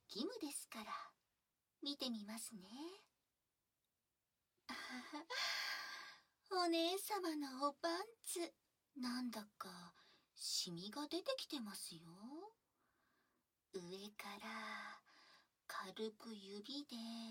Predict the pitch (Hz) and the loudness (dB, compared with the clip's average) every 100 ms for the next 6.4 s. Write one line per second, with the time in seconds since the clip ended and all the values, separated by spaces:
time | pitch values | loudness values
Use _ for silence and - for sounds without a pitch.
0 | 220 208 190 190 - _ _ _ _ _ | -8 -12 -16 -20 -20 _ _ _ _ _
1 | _ - 240 - - 294 - 370 - - | _ -8 -6 -4 -2 -2 -2 -4 -6 -14
2 | _ _ - - 640 - - - - - | _ _ -8 -4 -4 -6 -8 -12 -14 -16
3 | - - - _ _ _ _ _ _ - | -20 -20 -20 _ _ _ _ _ _ 6
4 | 254 254 254 269 262 262 - 202 170 156 | 6 6 0 -2 -4 -8 -8 -10 -10 -12
5 | _ - 175 _ - 247 - _ _ _ | _ -12 -12 _ -8 -8 -8 _ _ _
6 | _ _ 359 226 | _ _ 6 6